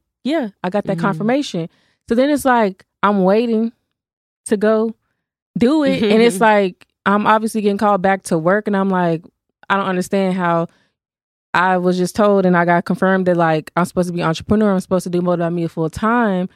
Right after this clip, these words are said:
Speaker 1: But now I have to go back to work and now I'm doing both. And I was just so stressed out trying to balance both, knowing I had this huge desire to give myself to my business, but I couldn't 'cause I had to be up here. And just, like, at that time, I wasn't being very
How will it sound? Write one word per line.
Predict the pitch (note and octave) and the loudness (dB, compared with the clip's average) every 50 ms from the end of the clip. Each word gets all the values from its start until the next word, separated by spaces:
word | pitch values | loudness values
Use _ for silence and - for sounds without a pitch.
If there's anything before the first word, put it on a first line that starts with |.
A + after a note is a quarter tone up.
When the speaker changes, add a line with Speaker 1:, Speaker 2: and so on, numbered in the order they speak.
| _ _ _ _ _ | _ _ _ _ _
Speaker 1:
But | - F#3+ | -2 0
now | G3 G3+ | 0 0
I | G3+ | 0
have | G#3 F#3+ | -2 -2
to | - | -2
go | F3 F#3 F3 | 0 0 0
back | E3+ F3 F3+ - | 0 -2 -2 -2
to | - F3 | -2 0
work | F#3+ G3+ F#3+ | 0 0 0
and | G3 F#3 | -2 -2
now | F3+ | 0
I'm | F3+ F3+ | 0 0
doing | F3 E3+ E3 D#3+ | 0 0 0 0
both. | D#3+ E3 F#3 G#3 G#3 F#3+ | 0 0 0 0 0 -2
And | F#3 F3+ | -2 -2
I | F#3+ | -2
was | G#3+ A3 G#3+ | -2 -2 -2
just | A#3+ A3+ - | -4 -6 -4
so | - F#3+ F#3+ G3+ | -4 -4 -4 -4
stressed | - - - - F#3 F#3+ G#3 A3 - - _ D#3+ | -4 -8 -10 -8 -4 -4 -4 -4 -6 -8 _ -4
out | D#3 D#3+ F3+ G3+ G#3+ G#3+ A3+ _ _ _ _ _ | -2 0 0 0 -2 -2 -6 _ _ _ _ _
trying | - - F#3+ G3+ | -6 -4 -2 -2
to | G3+ F#3+ | -2 -2
balance | E3+ E3 D#3+ E3 F3+ G3 G3+ - | -2 -2 -2 -2 -2 -2 -4 -4
both, | F#3 E3+ F3+ F#3+ G3 G3 G3 - | -2 -2 0 0 0 -2 -2 -4
knowing | F3 E3+ F3 F#3+ F#3+ F#3+ | -4 -2 -2 -2 -2 -2
I | F#3 | -4
had | F#3+ F#3+ F3+ - | -4 -6 -6 -6
this | - F3+ - | -8 -10 -10
huge | - - - F#3 G3 F#3 - | -10 -10 -8 -8 -8 -8 -6
desire | E3+ F3+ F3 E3 F3 E3+ F3 F3+ F#3 F#3+ F#3 F3+ F#3 - _ _ _ _ _ - | -6 -4 -4 -2 0 0 0 0 0 -2 -2 -4 -6 -10 _ _ _ _ _ -8
to | - F3+ | -8 -4
give | D#3+ F3+ F#3+ F#3+ | -2 -2 -2 -2
myself | F#3+ F3+ F3 - F3 E3+ - | -2 -4 -4 -4 -6 -6 -4
to | F#3+ | -6
my | E3 D3 D3+ | -6 -6 -2
business, | E3+ A#3 C4 C4+ B3 B3+ C4+ C4 C4 B3+ - - _ _ _ _ | 0 0 0 2 2 2 2 2 2 0 -2 -6 _ _ _ _
but | - D#3 | -4 -4
I | C#3+ D#3 | -4 -4
couldn't | - - C4+ C4+ B3+ A#3+ B3+ B3 | -2 -2 -2 0 0 -2 -2 -2
'cause | A#3 A3 F3+ | -2 -4 -6
I | F#3+ | -6
had | F3 - | -6 -6
to | F3+ | -6
be | F3 G3 G3 | -4 -2 -2
up | F#3 F#3 - | -2 -2 -4
here. | - A#3+ B3 B3 B3 B3 A3+ G#3 | -6 -4 -4 -2 -2 -4 -4 -4
And | G3+ G3 | -6 -6
just, | F#3+ F#3 - - | -8 -10 -10 -8
like, | F3+ E3+ E3 E3 E3 _ _ _ _ _ _ _ _ _ _ _ | -8 -8 -8 -10 -12 _ _ _ _ _ _ _ _ _ _ _
at | F3 F3 - | -8 -4 -2
that | G3 F#3+ F#3 | -2 -4 -2
time, | - G#3 F#3+ G3 | -2 -2 0 2
I | F#3 | 2
wasn't | F3+ F#3 F#3 F#3 F#3 F3+ F3 | 2 2 0 0 0 0 0
being | F3+ F3 F3 E3+ E3 | 0 0 0 0 0
very | E3+ E3+ E3+ E3+ E3 D#3+ D#3 | 0 0 0 -2 -2 -4 -6